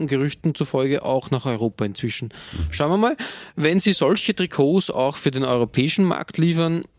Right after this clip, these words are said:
Speaker 1: bin ich zuversichtlich. Ein
Speaker 2: Ja.
Speaker 1: interessanter Ausrüster, könnte
Speaker 2: Definitiv.
Speaker 1: interessant werden.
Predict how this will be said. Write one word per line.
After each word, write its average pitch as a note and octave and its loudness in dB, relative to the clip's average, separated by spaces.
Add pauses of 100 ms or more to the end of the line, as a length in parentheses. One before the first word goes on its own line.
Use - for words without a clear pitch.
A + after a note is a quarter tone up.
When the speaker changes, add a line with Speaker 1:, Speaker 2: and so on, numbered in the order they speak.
(1000)
Speaker 1:
bin D3+ -2
ich A3 0
zuversichtlich. D3 0
Ein F#2 -2
Speaker 2:
Ja. F#2+ 4
Speaker 1:
interessanter C3 -2
Ausrüster, F#3 2
könnte F#3+ -2
Speaker 2:
Definitiv. G2 2
Speaker 1:
interessant C3 -2
werden. F3+ 2